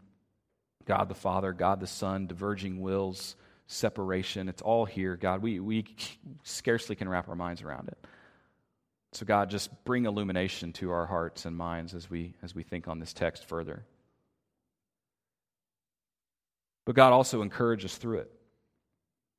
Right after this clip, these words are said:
Help us to be a watchful people and a prayerful people.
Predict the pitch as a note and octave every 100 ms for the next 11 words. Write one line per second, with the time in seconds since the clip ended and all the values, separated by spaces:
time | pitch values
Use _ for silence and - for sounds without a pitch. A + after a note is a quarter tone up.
0 | _ _ _ _ _ - - B2+ B2+ -
1 | G#2+ G2+ F#2 G#2 G#2 - A2 - G2 -
2 | F2 F2+ - G2 F#2+ G2 F#2+ - -